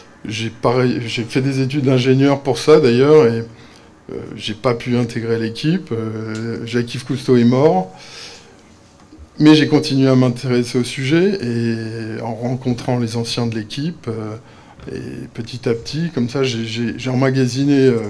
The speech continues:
beaucoup d'informations sur le sujet. J'ai découvert des tas de choses, euh, complètement sous-estimées, euh,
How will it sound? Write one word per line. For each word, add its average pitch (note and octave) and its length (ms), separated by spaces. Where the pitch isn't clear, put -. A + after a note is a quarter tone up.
beaucoup B2+ 280
d'informations A#2+ 760
sur B2+ 180
le G#2+ 80
sujet. B2 440
J'ai G#2+ 120
découvert B2 420
des A#2 120
tas - 180
de - 80
choses, C#3 380
euh, G#2 480
complètement B2+ 440
sous-estimées, B2 760
euh, G#2+ 240